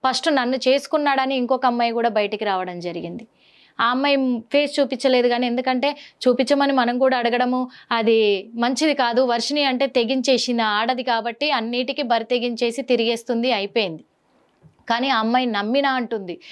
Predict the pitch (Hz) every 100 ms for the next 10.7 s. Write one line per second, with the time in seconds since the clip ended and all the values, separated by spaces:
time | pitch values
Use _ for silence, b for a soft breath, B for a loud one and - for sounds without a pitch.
0 | B B 247 269 320 294 262 262 254 247
1 | - 233 220 214 208 185 165 175 B B
2 | B 262 294 277 254 262 262 285 269 -
3 | 262 254 226 226 247 294 254 226 220 214
4 | 208 214 208 202 220 214 262 262 B B
5 | 240 254 285 285 269 277 262 254 247 226
6 | 220 247 247 240 247 247 233 247 247 214
7 | 233 262 247 233 214 220 233 233 226 220
8 | 214 208 208 277 262 214 220 247 233 233
9 | 202 208 226 226 233 220 214 185 180 190
10 | 233 233 240 220 247 339